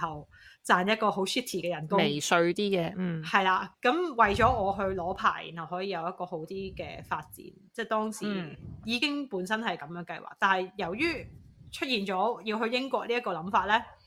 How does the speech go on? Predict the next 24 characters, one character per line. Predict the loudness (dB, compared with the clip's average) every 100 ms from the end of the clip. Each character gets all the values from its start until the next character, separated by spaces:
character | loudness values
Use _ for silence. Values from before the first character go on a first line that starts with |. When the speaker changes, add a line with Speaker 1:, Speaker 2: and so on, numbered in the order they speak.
| -20 -14
Speaker 2:
嗯。 | -8 -8 -8 -14 -2
Speaker 1:
我 | 2
嗰 | 2 2
時 | -2
第 | -2 0
一 | 0
件 | -2
事 | -6 -4
就 | -2
係 | -2
諗， | -4 -8 -12 _ _ -14 -10 -6
呃， | -4 -4 -8 -12 -6
噉 | -4 -2
我 |
唔， | -4 -8 -14 -16 -20 _
噉 | 0 2
我 | 2
停 | 0 -2 -2
晒 | 0 0
所 | 0 -2
有 | -2
嘢 | -6
啦。 | -10 -12 _ _ _ -2
Speaker 2:
嗯。 | 0 0